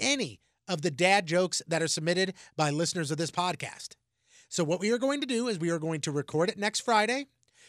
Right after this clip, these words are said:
We will play it next Friday. Friday night, the Twitter poll will be active. It will be active for one full week.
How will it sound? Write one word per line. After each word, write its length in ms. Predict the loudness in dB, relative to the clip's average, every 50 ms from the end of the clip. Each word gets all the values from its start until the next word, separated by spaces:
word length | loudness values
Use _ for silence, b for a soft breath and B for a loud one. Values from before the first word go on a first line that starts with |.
| b b b
We 140 | 2 2
will 100 | 2 2
play 240 | 0 0 2 4 4
it 100 | 4 2
next 260 | 0 -4 -4 -4 -6
Friday. 480 | -6 -4 -4 -4 -2 -4 -4 -8 -8 -14 _ _ _ b b b b b b
Friday 460 | -8 -2 2 4 4 4 4 2 0
night, 320 | 0 0 -2 -2 -2 -4
the 40 | -6 -6
Twitter 300 | -4 -2 -2 0 0 0
poll 220 | 0 0 -2 0
will 140 | 0 0 0
be 180 | 0 -2 -2
active. 380 | 0 2 2 2 2 0 -4 -4
It 100 | -4 -4
will 80 | -4 -2
be 140 | -2 -2 -2
active 340 | 0 0 0 0 0 -4 -4
for 160 | -2 -4 -4
one 280 | -2 0 -2 -2 -2
full 240 | -4 -4 -2 -2 -2
week. 360 | 0 -2 -2 -2 -4 -8 -16